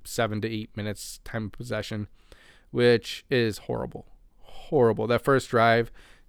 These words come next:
I believe it was the first drive, we had a couple penalties, you know, kinda while, while we're trying to, try to get a first down. We, we made no attempts at all to stick to the run in this game.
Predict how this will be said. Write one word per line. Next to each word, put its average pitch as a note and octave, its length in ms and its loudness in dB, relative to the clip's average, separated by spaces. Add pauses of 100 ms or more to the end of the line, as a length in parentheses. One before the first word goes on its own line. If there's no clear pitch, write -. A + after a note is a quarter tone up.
I A2 60 -8
believe F#3+ 220 -2
it D3 40 -2
was G2+ 100 -8
the G#2 60 -8
first G#2 200 -4
drive, G#2 200 -2
we A2 60 -2
had G2+ 80 -2
a G2+ 40 -8
couple A#2 260 -4
penalties, A2 760 -4
you A#2+ 100 -6
know, G#2 120 -4
kinda G#2 220 -4
while, G2+ 360 0
while A2 280 4
we're G#2+ 120 2
trying G#2+ 320 -2
to, G#2 200 -4
try A2 280 -4 (240)
to A#2 100 -4
get A2 100 -4
a G#2+ 40 -6
first - 260 -4
down. G#2 340 -4 (280)
We, D3+ 220 0
we E3 140 -2
made G3 200 0
no F#3 160 2
attempts G#2 720 -4 (120)
at G#2+ 140 -2
all G2+ 180 2
to G#2 120 -10
stick - 220 -12
to A#2 100 -6
the G#2+ 80 -4
run G#2+ 160 -4
in G#2+ 60 -6
this G#2+ 180 -10
game. G#2 320 -8